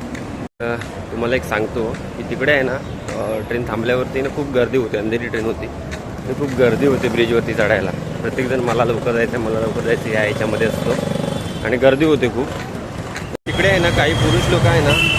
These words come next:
सगळे लाईनमध्ये चढत होते त्या जिन्यावरून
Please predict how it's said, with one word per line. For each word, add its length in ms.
सगळे 220
लाईनमध्ये 420
चढत 100
होते 420
त्या 420
जिन्यावरून 460